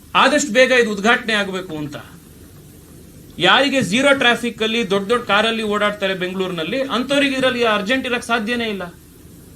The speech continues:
ಮೆಟ್ರೋ ಬಳಸುವಂಥದ್ದು ಸಾಮಾನ್ಯ ಜನ, ಬಸ್ನಲ್ಲಿ ಓಡಾಡುವಂಥದ್ದು ಸಾಮಾನ್ಯ ಜನ,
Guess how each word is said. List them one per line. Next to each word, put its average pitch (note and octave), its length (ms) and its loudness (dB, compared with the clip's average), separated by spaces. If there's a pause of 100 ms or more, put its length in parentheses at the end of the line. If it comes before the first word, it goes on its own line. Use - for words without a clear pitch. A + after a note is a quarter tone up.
(340)
ಮೆಟ್ರೋ A#3 360 4
ಬಳಸುವಂಥದ್ದು A#3+ 640 0
ಸಾಮಾನ್ಯ A3 480 -2
ಜನ, D3+ 180 -6 (800)
ಬಸ್ನಲ್ಲಿ B3 420 2
ಓಡಾಡುವಂಥದ್ದು A#3 540 0
ಸಾಮಾನ್ಯ G#3+ 400 0
ಜನ, D3+ 180 -6